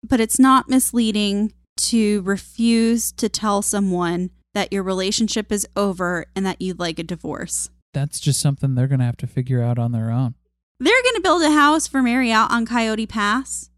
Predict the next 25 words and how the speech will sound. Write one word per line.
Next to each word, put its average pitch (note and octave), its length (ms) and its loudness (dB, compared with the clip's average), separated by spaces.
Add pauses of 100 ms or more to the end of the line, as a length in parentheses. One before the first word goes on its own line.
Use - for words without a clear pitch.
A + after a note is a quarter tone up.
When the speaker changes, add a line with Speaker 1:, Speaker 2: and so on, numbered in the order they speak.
(160)
Speaker 1:
They'll D4+ 100 4
do B3+ 260 4
that A3 300 2
for A3 140 -4
her. A3+ 340 -2
Speaker 2:
<laughs> - 280 -8 (180)
What? - 280 -4 (260)
Yeah, A3 280 0
with, F#3 280 2 (260)
with F#3+ 180 4
Mary's G3 520 4
LuLaRoe G#3 540 2
money, D#3+ 380 2 (600)
<laughs> - 580 -18
you'll A3 560 4
build G3+ 380 2
her G3 340 4
a A#3 180 2
house A3 300 2
on C4 140 2
Coyote G3+ 540 4
Pass? F3+ 520 0 (600)
So - 300 -2
Speaker 1:
She's F#4+ 140 4
Speaker 2:
thoughtful. F#4 220 0